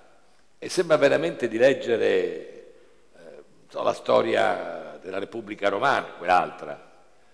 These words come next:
eh, e dei primi anni dell'impero che conosciamo attraverso frammenti, non ci sono grandi saggi che ci raccontino, eh,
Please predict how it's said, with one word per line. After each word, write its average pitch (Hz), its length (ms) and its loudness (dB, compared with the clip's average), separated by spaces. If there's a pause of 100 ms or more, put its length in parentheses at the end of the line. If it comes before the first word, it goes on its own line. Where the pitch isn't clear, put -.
(400)
eh, 92 100 -10
e 87 60 -12
dei 98 180 -8
primi 113 320 -6
anni 113 240 0
dell'impero 104 560 2
che 107 140 -8
conosciamo 113 440 -4
attraverso 104 500 -4
frammenti, 107 600 -4
non 92 160 -14
ci 87 100 -16
sono 110 240 -6
grandi 95 580 0
saggi 95 640 0 (380)
che 101 160 -4
ci - 140 -6
raccontino, 98 840 -4 (400)
eh, 82 80 -14